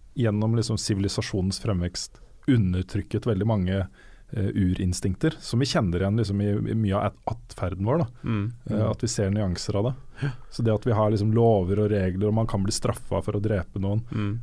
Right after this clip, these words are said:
Speaker 1: de tingene må jo være på plass, ikke sant? For hvis ikke
Speaker 2: Ja.
Speaker 1: det hadde vært det, så hadde nok flere latt de der, eh,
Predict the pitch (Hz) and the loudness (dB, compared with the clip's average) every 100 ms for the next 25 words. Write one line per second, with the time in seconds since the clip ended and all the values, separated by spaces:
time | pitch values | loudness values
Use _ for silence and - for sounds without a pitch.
0 | - 131 147 135 147 147 120 127 139 113 | 0 2 2 2 2 4 4 6 4 2
1 | - 117 170 - - 139 139 156 135 120 | 0 -2 -2 -2 -4 0 0 -2 -2 -2
2 | 139 - 113 120 113 - - 131 147 139 | -2 0 2 4 4 0 0 -2 2 2
3 | 120 117 120 - - - - - - - | 4 2 0 -4 -16 -18 -20 -20 -20 -20
4 | - - 110 104 110 123 113 - - 110 | -8 0 2 4 2 2 2 -2 -2 0
5 | 104 110 113 | 2 4 2